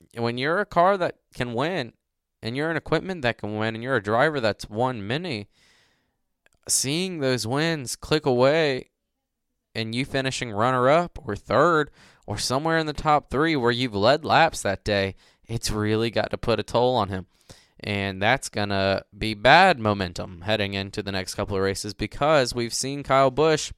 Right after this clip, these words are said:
making little, that whole team making little mistakes. They're, they're down right now. They're running so well, but not getting that first place finish that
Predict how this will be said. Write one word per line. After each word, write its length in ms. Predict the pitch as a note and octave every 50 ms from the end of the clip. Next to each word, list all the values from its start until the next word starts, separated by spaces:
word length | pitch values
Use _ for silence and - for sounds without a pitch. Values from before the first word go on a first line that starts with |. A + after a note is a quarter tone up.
| _ _ _ _ _ _ _ _ _ _ _ _ _ _ _ _ _ _
making 640 | - G#2 A#2 B2+ C3+ - - C#3+ C#3 C#3 C#3 C3 B2+
little, 340 | B2+ C3+ C#3 D3 C#3+ C3+ - _ _ - - - _ _
that 160 | - C3+ C#3
whole 160 | D3+ F3+ F3+ F3
team 340 | - D3 F3 G3+ G#3+ F#3+
making 380 | D3 E3 - C3 - C#3+ D3+ D3
little 180 | C#3 C#3+ D#3+ E3
mistakes. 540 | D#3+ D3+ - - - D#3+ F3+ F#3 D3+ -
They're, 240 | - B2 B2 C#3 C3+ -
they're 200 | G2+ C3 D#3 F3+
down 340 | E3+ D#3 D3+ F3 G3+ A3
right 160 | F#3+ C#3+ A#2 -
now. 260 | A2 G#2 F2+ E2+ - - - - - - _ _ _ _ _ _ _ _ _
They're 180 | - A#2+ C#3
running 300 | D#3 E3 E3+ F3 F3 E3+
so 300 | - - - D3 D3+ E3+
well, 580 | E3+ C#3+ C#3+ D3+ D#3 D3+ C#3 B2+ A#2+ B2 C3 - - - - - _ _ _
but 200 | - A#2+ G#2 G2+
not 320 | A#2+ C3 C3 C3+ - - _ _ _ _ - A2+
getting 520 | A#2 C3 C3 C3 B2+ B2 A#2 A#2 A2+ - - _ _ _ _
that 500 | - A2 A#2 A#2 A#2+ A#2 A#2 A2+ - - _ _ _ _ _ _ _ _
first 300 | - - B2+ B2 - -
place 200 | - C3 B2 B2
finish 460 | - - A#2+ A#2+ A#2+ A2+ A2 G#2 - -
that 400 | - A2 A2 G#2+ G#2+ G2+ -